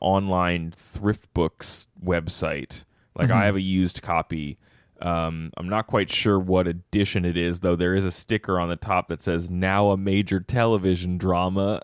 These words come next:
Speaker 1: <laughs> I'm not quite sure what that means.
Speaker 2: People collect the first editions of books, and I wanna start, maybe we need to start, in fact, a collection, like, a public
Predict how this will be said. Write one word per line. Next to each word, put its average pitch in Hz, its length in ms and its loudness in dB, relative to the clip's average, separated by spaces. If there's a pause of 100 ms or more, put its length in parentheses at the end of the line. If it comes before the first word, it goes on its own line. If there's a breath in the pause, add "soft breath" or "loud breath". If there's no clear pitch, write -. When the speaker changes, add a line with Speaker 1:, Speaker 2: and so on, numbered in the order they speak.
Speaker 1:
<laughs> - 120 -16
I'm 127 80 0
not - 520 -14
quite - 460 0
sure - 580 -6
what - 220 -2 (140)
that 156 320 -2
means. 113 800 -4
Speaker 2:
People 262 400 4
collect 135 640 4
the 127 120 2
first 127 380 2
editions 165 440 4
of 160 120 2
books, 175 420 2 (100)
and 135 200 4
I 143 340 6
wanna 135 260 6
start, 117 540 2 (200)
maybe 151 280 6
we 127 240 4
need 123 180 4
to 87 100 -2
start, 87 380 -2
in 113 100 -2
fact, 95 360 -2
a 135 180 4 (120)
collection, 117 720 2
like, 104 140 0
a 98 80 0
public 113 640 -2